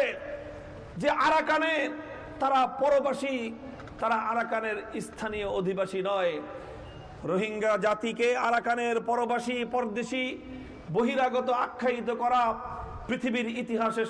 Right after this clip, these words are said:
সঙ্গে নির্লজ্জ এবং জ্বলন্ত মিথ্যাচার। এটা নির্লজ্জ মিথ্যাচার। বরং ইতিহাস অধ্যয়ন করে আমরা দেখতে পাই আরাকানের মাটিতে ইসলাম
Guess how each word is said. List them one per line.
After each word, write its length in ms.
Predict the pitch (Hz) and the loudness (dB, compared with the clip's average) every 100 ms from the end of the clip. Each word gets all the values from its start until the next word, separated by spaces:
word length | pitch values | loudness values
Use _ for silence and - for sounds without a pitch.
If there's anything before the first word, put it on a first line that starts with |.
| - | -2
সঙ্গে 300 | 220 214 214 190 | -4 0 0 2
নির্লজ্জ 480 | 220 202 254 165 165 220 220 | 0 2 0 0 0 2 2
এবং 140 | 202 196 175 | 0 -2 0
জ্বলন্ত 300 | 196 202 185 185 | 0 0 -2 -2
মিথ্যাচার। 520 | 185 - - - 156 131 131 - - - 175 - - - - 240 - 208 - | -4 -6 -6 -4 -4 -6 -10 -12 -14 -14 -14 -12 -10 -12 -12 -14 -12 -10 -2
এটা 140 | 226 262 | 0 4
নির্লজ্জ 380 | 302 302 302 302 320 | 6 6 6 6 4
মিথ্যাচার। 600 | 320 302 285 339 - - - - - - 554 605 - - - | 2 2 2 4 6 4 2 -2 -6 -6 -4 -4 -4 -4 0
বরং 220 | 247 294 285 285 | 4 6 4 0
ইতিহাস 360 | 233 294 294 262 269 | 0 2 2 2 0
অধ্যয়ন 440 | 220 214 277 277 269 | 0 4 4 4 2
করে 140 | 262 269 269 | 4 4 4
আমরা 180 | 262 262 269 | 2 2 2
দেখতে 240 | 262 277 277 | 2 2 6
পাই 220 | 285 277 254 285 - - - - - - 202 247 | 6 6 2 -4 -8 -10 -12 -14 -16 -10 -4 0
আরাকানের 440 | 254 254 254 240 226 | 2 2 2 2 0
মাটিতে 300 | 254 247 240 254 | -2 0 0 -2
ইসলাম 360 | 226 - 254 | -4 0 2